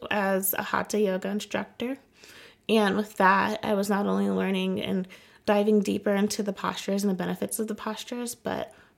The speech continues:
breath control, self-purification, meditation, so many different aspects of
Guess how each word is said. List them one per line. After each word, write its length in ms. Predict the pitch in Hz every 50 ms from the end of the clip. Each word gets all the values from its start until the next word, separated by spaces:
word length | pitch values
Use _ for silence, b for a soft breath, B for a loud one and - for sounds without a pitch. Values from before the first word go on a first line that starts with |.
| _ _
breath 260 | - 220 202 214 - -
control, 580 | - 214 208 - - 202 196 190 185 185 190
self-purification, 1200 | 190 - - 190 196 196 - - 214 214 208 208 208 - - 180 180 180 - - 196 185 180 185 190 B B B B B B B B B
meditation, 1120 | 208 202 208 202 202 208 208 214 208 - - 180 185 185 - - 190 185 185 185 185 190
so 220 | 190 - 214 214
many 200 | 214 214 214 196
different 320 | 202 208 202 - 190 - -
aspects 600 | 180 185 185 - - 196 190 190 - - - -
of 400 | - 208 214 208 208 208 208